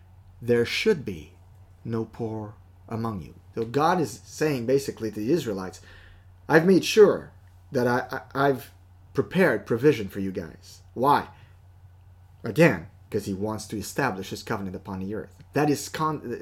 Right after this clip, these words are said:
uh, consistent with who he is, what he, his purpose for man,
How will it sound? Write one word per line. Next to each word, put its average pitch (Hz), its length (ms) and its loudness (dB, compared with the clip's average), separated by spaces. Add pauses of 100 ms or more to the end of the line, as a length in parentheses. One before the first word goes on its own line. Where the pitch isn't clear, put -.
(180)
uh, 98 60 -14
consistent - 800 2
with 120 220 -2 (880)
who 151 180 6
he 151 240 8
is, 151 220 6 (340)
what 135 280 8
he, 175 140 2
his 139 400 0
purpose 160 380 0
for 151 160 0
man, 156 320 -2